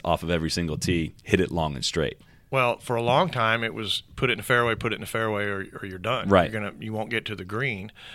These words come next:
Speaker 2: I didn't like that. I like the ability to judge a flyer. Um, they got it right at Pinehurst a lot there. Uh, the recent Pinehurst, they changed the whole course, but when there was rough at Pinehurst.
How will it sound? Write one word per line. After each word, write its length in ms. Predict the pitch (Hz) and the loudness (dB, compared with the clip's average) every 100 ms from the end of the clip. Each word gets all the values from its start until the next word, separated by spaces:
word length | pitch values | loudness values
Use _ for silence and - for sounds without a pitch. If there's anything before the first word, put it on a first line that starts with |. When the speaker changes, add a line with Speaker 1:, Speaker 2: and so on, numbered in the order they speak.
| - | -4
Speaker 2:
I 80 | 127 | 2
didn't 160 | 151 131 | 2 2
like 220 | 110 104 | 0 2
that. 260 | 131 120 110 | 2 4 2
I 60 | |
like 220 | 123 156 | 2 2
the 80 | 151 | 0
ability 400 | 120 127 135 123 | 0 2 4 2
to 80 | 107 | 0
judge 260 | 107 113 107 | 0 0 -2
a 40 | |
flyer. 520 | - 113 123 104 104 - - | -4 0 2 0 -4 -10 -12
Um, 240 | 101 104 | -10 -10
they 160 | 101 113 | -8 -4
got 200 | 117 123 | 0 0
it 40 | |
right 200 | 110 117 | 2 0
at 80 | 113 | 0
Pinehurst 580 | - 110 120 104 110 - - - | -2 -2 -2 -2 -2 -4 -6 -10
a 80 | |
lot 380 | 104 127 98 - | -2 0 0 -4
there. 380 | 101 101 113 107 | -6 -6 -6 -6
Uh, 200 | 110 104 | -6 -4
the 200 | 104 101 | -6 -8
recent 340 | - 147 120 90 | 0 2 2 0
Pinehurst, 460 | 104 101 104 110 | -4 -4 -4 -4
they 80 | 101 | -4
changed 260 | - 117 98 | -2 -2 -4
the 60 | |
whole 140 | 98 92 | -6 -8
course, 400 | - 107 98 - | -6 -4 -2 -4
but 180 | 87 - - - - - - | -4 -12 -18 -20 -20 -20 -14
when 80 | - | -8
there 100 | 110 | -6
was 140 | 98 95 | -6 -2
rough 240 | 120 - | 0 -2
at 140 | - | -6
Pinehurst. 560 | 98 95 92 95 107 | -8 -8 -8 -6 -6